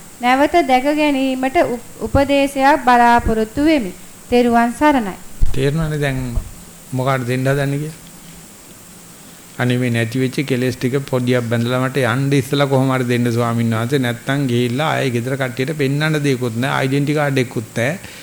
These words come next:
Speaker 2: කොහොම හරි කෙලෙස් ටික හොයලා දෙන්න කියලා කියනවා.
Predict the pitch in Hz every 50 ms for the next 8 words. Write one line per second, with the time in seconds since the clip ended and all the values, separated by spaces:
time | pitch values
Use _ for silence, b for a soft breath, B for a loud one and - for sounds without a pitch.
0 | B B B B - - 127 127 135 143 151 160 175 185 190 185 185 170 170 165
1 | 170 160 156 147 143 - 160 147 151 135 139 135 131 120 120 113 113 117 117 127
2 | 117 131 127 - - 117 - - -